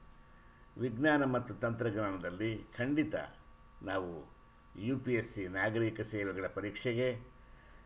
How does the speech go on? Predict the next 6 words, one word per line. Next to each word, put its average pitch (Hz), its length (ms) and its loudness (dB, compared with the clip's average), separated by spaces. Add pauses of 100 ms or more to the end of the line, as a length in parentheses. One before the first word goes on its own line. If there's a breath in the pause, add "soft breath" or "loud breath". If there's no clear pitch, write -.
(340 loud breath)
ಐ 98 140 0
ಎ 117 160 6
ಎಸ್ - 400 -2 (320)
ಪರೀಕ್ಷೆಗೆ, 120 720 2 (1120 loud breath)
ಕರ್ನಾಟಕ 117 480 2 (160)
ಅಡ್ಮಿನಿಸ್ಟ್ರೇಟಿವ್ 92 680 -2